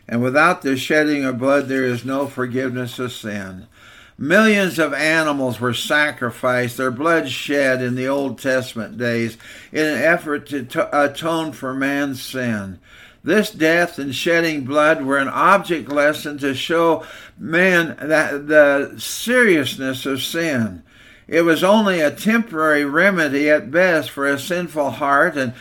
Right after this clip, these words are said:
had to be repeated over and over. What was needed was a member of the human race, a perfect human, to shed his blood once and for all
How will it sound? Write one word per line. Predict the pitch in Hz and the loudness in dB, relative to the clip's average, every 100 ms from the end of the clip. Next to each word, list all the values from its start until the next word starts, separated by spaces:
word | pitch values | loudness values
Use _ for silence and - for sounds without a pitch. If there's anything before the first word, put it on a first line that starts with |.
| - - - | -18 -20 -6
had | 160 185 190 | 2 4 4
to | 151 | 2
be | 156 160 | 4 4
repeated | 156 151 - 190 170 151 | 4 2 2 2 4 2
over | - 175 196 180 175 | 2 2 2 2 0
and | 160 143 151 | 0 -2 -2
over. | - 156 160 160 127 90 76 _ - - - - | 0 2 4 2 -2 -6 -10 _ -20 -20 -20 0
What | 165 196 185 | 4 4 4
was | 151 127 | 2 0
needed | 156 185 233 151 135 135 _ - | 0 2 4 2 0 -2 _ -20
was | - 156 160 156 - - | -6 2 4 2 -2 -2
a | 170 151 - - 107 | 0 0 -2 -18 -12
member | 160 180 220 190 147 | -4 0 2 2 2
of | 160 147 | 2 0
the | 151 | -4
human | 151 190 247 196 147 | -2 0 0 0 0
race, | 127 131 143 - | 0 0 -2 -2
a | 147 151 | 0 -2
perfect | - 226 254 202 160 117 | 2 2 2 0 -2 -2
human, | 135 135 139 156 | -4 -4 -4 -2
to | 143 | -2
shed | 123 180 170 170 | -2 0 2 2
his | 170 180 | 0 -2
blood | 147 156 160 160 | -4 0 2 2
once | 143 170 185 - | 0 -2 -2 -4
and | 151 143 | -8 -8
for | 127 151 151 | -6 -2 -2
all | - 165 165 160 160 | 0 2 6 8 6